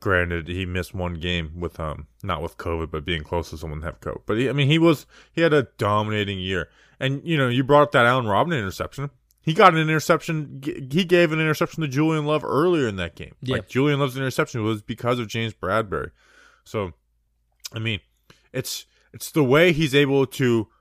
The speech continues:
Speaker 1: like, like I said, not give up the, the big play and can play off, but he closes the gap so quickly. And it's because I think he's just smarter than everyone else. I think he's like, "I know when the ball's coming. I know when this route is gonna break and when to close that gap." Like, it's not just being a,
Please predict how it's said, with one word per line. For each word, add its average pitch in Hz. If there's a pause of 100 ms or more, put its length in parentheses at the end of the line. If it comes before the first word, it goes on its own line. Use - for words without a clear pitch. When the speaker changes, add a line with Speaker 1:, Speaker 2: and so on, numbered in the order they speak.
(100)
Speaker 1:
like, 131
like 139
I 147
said, - (460)
not 131
give 190
up 196
the, 160
the 151
big 139
play 87
and 110
can 131
play 143
off, 131 (280)
but 127
he 123
closes 135
the 123
gap 104
so 92
quickly. -
And 95
it's 98
because 107
I 104
think 107
he's 110
just 117
smarter 113
than 85
everyone 76
else. -
I 92
think 113
he's 123
like, 117
"I 113
know 120
when 117
the 98
ball's 87
coming. 80 (340)
I 107
know 117
when 113
this 107
route 101
is 90
gonna 98
break 92
and 87
when 95
to 90
close 92
that 82
gap." 95 (260)
Like, 101
it's 104
not 139
just 135
being 127
a, 98